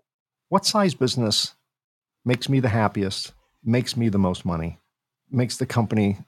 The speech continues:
the safest, protects our employees' jobs, our teams,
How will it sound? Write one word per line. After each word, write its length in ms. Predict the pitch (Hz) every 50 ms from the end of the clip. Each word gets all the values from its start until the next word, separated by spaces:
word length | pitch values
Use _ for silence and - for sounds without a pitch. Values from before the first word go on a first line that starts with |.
| _
the 60 | -
safest, 720 | - - - - 107 101 98 - - - - - - - - _ _ _ _ _ _ _ _ _ _
protects 560 | - 123 - - 131 117 - - - - - - _ _ _ _ _ _ _ _ _
our 180 | - 107 101 95
employees' 420 | 92 90 - 120 107 98 92 -
jobs, 500 | - 110 92 82 78 78 82 82 - -
our 100 | - -
teams, 420 | - - - - 113 98 92 -